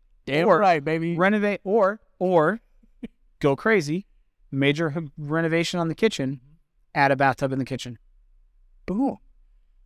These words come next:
Speaker 1: I mean, dude,
Speaker 2: You know what I'm saying?
Speaker 1: you just changed the game.
Speaker 2: If you're slow cooking some pork shoulder,
Speaker 1: Baby, you
Speaker 2: you got
Speaker 1: can be feeding,
Speaker 2: three hours.
Speaker 1: you can be feeding me grapes in the kitchen.
Speaker 2: Just saying.
Speaker 1: In my bath, in my kitchen bathtub.
Speaker 2: Hey, look, numbers don't,
Speaker 1: Perfect.
Speaker 2: hey, ball don't lie.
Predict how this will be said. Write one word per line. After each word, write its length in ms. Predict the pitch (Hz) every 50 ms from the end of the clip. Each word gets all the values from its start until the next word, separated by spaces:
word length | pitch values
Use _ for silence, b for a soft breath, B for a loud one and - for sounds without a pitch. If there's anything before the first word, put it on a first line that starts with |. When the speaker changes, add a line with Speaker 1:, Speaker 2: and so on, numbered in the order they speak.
| _
Speaker 1:
I 80 | - 196
mean, 340 | 208 208 180 160 135 123 - _ _ _ _ _ _ _ -
dude, 240 | - 277 240 - - _ -
Speaker 2:
You 40 | 156
know 40 | 170
what 40 |
I'm 40 | 170
saying? 300 | 160 - 208 226 247 262 - _ _ -
Speaker 1:
you 60 | 202
just 160 | 208 160 -
changed 280 | - 175 170 165 143 -
the 40 | 135
game. 340 | 135 156 190 220 170 - -
Speaker 2:
If 80 | -
you're 100 | 185 190
slow 260 | 156 - - 170 180 190
cooking 280 | - 214 196 208 196 165
some 160 | - 160 143
pork 300 | - 180 202 226 190 190
shoulder, 420 | - - 233 233 240 254 269 269 - _ -
Speaker 1:
Baby, 240 | 151 170 175 185 190
you 60 | 185
Speaker 2:
you 40 | 180
got 100 | 165 190
Speaker 1:
can 60 | 190 175
be 40 | 175
feeding, 200 | - 202 190 180
Speaker 2:
three 40 | 202
hours. 280 | 202 208 226 240 247
Speaker 1:
you 40 | 165 175
can 80 | 180 170
be 80 | 170
feeding 240 | - - 190 180 165
me 80 | 160 147
grapes 300 | 139 165 165 160 - -
in 40 | 160
the 60 | 147
kitchen. 360 | - 160 147 - 139 131 117
Speaker 2:
Just 120 | - - -
saying. 280 | 196 196 185 147 131
Speaker 1:
In 80 | 151 156
my 80 | 151
bath, 300 | 139 147 156 156 147 -
in 160 | - - 160 151
my 120 | 147 139
kitchen 240 | - 170 151 165 151
bathtub. 380 | 139 135 131 - - 135 123 156
Speaker 2:
Hey, 220 | 165 160 143 123 _ -
look, 220 | 165 170 160 139 - -
numbers 280 | 160 165 170 170 151
don't, 140 | 135 170 160
Speaker 1:
Perfect. 300 | 151 143 123 131 131 -
Speaker 2:
hey, 140 | 160 151 123 - -
ball 160 | 156 156 156
don't 140 | 156 151 151
lie. 220 | 147 143 139 127